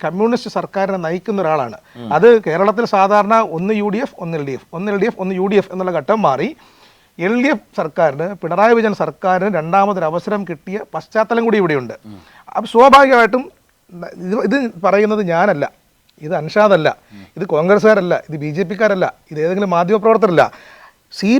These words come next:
Speaker 1: പി എമ്മിൻ്റെ കൂടെ നിൽക്കുന്ന അവരുടെ വർഗ വിഭജന സംഘടനകളുടെ ഭാഗമായിട്ട് വരുന്ന സെക്രട്ടേറിയറ്റ്, ആ, അസോസിയേഷൻ, ഈ സെക്രട്ടേറിയറ്റ് ജീവനക്കാരുടെ ഇടതുപക്ഷ സംഘടന,
Speaker 2: എംപ്ലോയീസ് അസോസിയേഷൻ.
Speaker 1: ആ, എംപ്ലോയീസ് അസോസിയേഷൻ, അവര് നടത്തുന്ന പരിപാടി പിണറായി വിജയനെ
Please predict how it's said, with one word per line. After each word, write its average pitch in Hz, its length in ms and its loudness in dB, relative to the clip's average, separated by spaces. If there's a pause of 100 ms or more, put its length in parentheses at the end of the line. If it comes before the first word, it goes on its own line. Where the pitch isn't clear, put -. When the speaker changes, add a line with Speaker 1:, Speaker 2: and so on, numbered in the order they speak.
(140)
Speaker 1:
പി 311 120 2
എമ്മിൻ്റെ 285 400 -2 (180)
കൂടെ 226 280 4
നിൽക്കുന്ന 190 380 0 (280)
അവരുടെ 208 320 2
വർഗ 175 260 2 (120)
വിഭജന 190 360 2
സംഘടനകളുടെ 190 500 0 (100)
ഭാഗമായിട്ട് 190 580 4
വരുന്ന 160 220 4 (460)
സെക്രട്ടേറിയറ്റ്, 196 480 6 (260)
ആ, 170 340 2 (200)
അസോസിയേഷൻ, 147 480 0 (120)
ഈ - 80 -6
സെക്രട്ടേറിയറ്റ് 180 440 0
ജീവനക്കാരുടെ 165 520 -2 (160)
ഇടതുപക്ഷ 185 380 -2 (220)
സംഘടന, 180 440 -2
Speaker 2:
എംപ്ലോയീസ് 143 320 -2
അസോസിയേഷൻ. 175 360 -4
Speaker 1:
ആ, 202 60 -2
എംപ്ലോയീസ് 220 320 4
അസോസിയേഷൻ, 170 480 -2
അവര് 294 260 -2
നടത്തുന്ന 285 380 0
പരിപാടി 269 420 4
പിണറായി 254 320 2
വിജയനെ 262 220 0